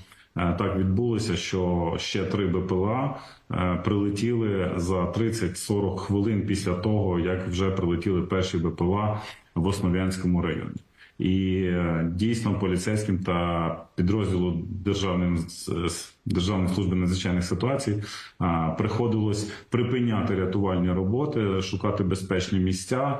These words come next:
е, також, е, забезпечувати безпеку комунальних служб, які також були неподалік, для того, щоб, е,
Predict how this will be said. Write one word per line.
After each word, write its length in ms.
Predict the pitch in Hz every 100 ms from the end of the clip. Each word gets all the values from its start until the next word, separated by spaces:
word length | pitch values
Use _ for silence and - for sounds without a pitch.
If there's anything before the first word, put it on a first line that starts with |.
| - - _
е, 300 | 95 90 85 -
також, 480 | 98 95 95 -
е, 120 | 95 90
забезпечувати 680 | 95 95 95 95 92 90 92
безпеку 460 | 90 - 92 95
комунальних 540 | 92 98 104 135 131 117
служб, 260 | 120 107
які 160 | 107 107
також 300 | 107 98 98
були 280 | 92 104 101
неподалік, 580 | 98 98 95 95 95
для 140 | 87 90
того, 220 | 113 110
щоб, 240 | - 87
е, 120 | 95